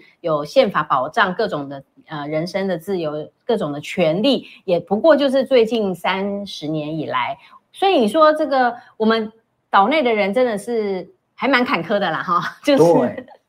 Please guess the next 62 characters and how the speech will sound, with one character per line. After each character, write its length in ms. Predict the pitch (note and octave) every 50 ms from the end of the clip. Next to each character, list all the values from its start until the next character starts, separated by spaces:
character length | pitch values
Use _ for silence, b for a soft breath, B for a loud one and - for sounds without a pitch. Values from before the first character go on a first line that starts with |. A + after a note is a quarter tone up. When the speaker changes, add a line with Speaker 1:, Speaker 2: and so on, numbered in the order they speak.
| D#4+ F4+
Speaker 2:
所 140 | F3+ G3+ A3
以 20 |
你 140 | G3 D3+ B2+
会 160 | B2 E3+ F3
看 240 | C#3+ D#3 F3 E3+ D#3
到 180 | D3+ D3+ C#3+ B2+
哈， 200 | A#2 B2 A2+ G3
Speaker 1:
嗯。 20 |
Speaker 2:
其 160 | F#3+ F#3 E3
实 100 | D#3+ D#3 -
台 260 | - - - A#2+ B2
湾 320 | C3+ C3+ D3 C#3+ D3 D3 D3
人 300 | C3+ A2+ F#2 D#2+ D#2 -
哈， 180 | E2 - G#2 G2+
Speaker 1:
嗯。 200 | G2 F3+ E3+ A#2+
Speaker 2:
台 160 | - - G#2
湾 180 | A#2+ C3+ D3
的 100 | D3 C3+
民 320 | A#2+ A#2 A2 G2 F#2+ A2 B2
众 280 | - - C#3 A2+ G#2+
对 180 | G#2+ - E3+ C#3+
于 180 | G2+ G#2+ A#2+ A#2+
民 320 | A#2+ A2+ A#2 A2 A#2+ C#3+
主 200 | D3 - B2 G2
其 180 | F#2 - B2 G#2+
实 60 | G#2+
不 200 | G#2+ _ - G#2+
太 160 | G2+ A2+ A2+
熟 300 | G#2+ - - F#3 - F#2
悉。 160 | - - -
Speaker 1:
哦， 60 | G3+
不， 160 | G#3 G#3+ A3 G#3
不 120 | - -
熟 200 | F#3+ - D#3 D3+
悉， 160 | D#3 - E3
不 80 | D#3 _
熟 80 | _ _ _
悉。 120 | _ _
Speaker 2:
对， 80 | - B2+ B2+ A#2 G#2+ - - - _ _ _ _
好， 340 | _ - G2+ G2 - - _ _ _ _ _ _
我 100 | B2 B2
们 100 | C#3+ C#3+
现 140 | - G3+ G3+ F#3+
在 80 | E3
很 200 | C#3 B2 G#2 E2+
习 300 | - - - - F#2+ G#2+
惯， 260 | A#2 B2 D#3 - - - - _
包 160 | D#3 E3+ E3+
括 280 | D#3+ F3+ F3 D3+ - B B B B B
即 200 | _ - C#3 D#3
使 160 | F3+ E3 C#3+ A#2
现 160 | - D#3+ E3
在 80 | C#3+
已 20 | B2
经 160 | B2+ C#3 C#3+
是 320 | C#3 D3 C#3+ C3+ C3 B2+
蔡 200 | B2 - D3 C3+
英 80 | C3+ C#3+
文 140 | C3 A2 G#2+
当 220 | G#2+ A2+ A2+ A#2+
总 220 | A#2 G2+ F#2 G2+ G#2+
统， 240 | G2+ G2 F#2 -